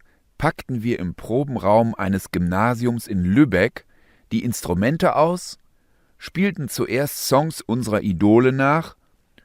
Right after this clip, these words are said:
und komponierten später ein paar eigene Stücke. Ganz am Anfang waren wir eine typische Schülerband. Wir haben in unserer Schule geprobt. Man durfte den Probenraum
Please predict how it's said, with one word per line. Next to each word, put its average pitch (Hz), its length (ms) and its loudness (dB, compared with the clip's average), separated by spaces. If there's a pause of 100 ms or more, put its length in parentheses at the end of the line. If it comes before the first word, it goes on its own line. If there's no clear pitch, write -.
(200)
und 131 160 -2
komponierten 160 640 -2
später 120 480 -2
ein 113 180 -4
paar 127 320 -4
eigene 104 440 0
Stücke. - 480 -10 (920)
Ganz 160 220 0
am 98 160 -4
Anfang 123 520 -2 (100)
waren 120 320 -2
wir 120 140 -2
eine 101 240 -4
typische 127 440 -6
Schülerband. 73 880 -4 (680)
Wir 110 180 0
haben 160 220 0
in 131 100 -4
unserer 110 320 -4
Schule 123 360 0
geprobt. - 720 -8 (680)
Man 113 180 0
durfte 156 380 0
den 110 160 -2
Probenraum 143 840 -2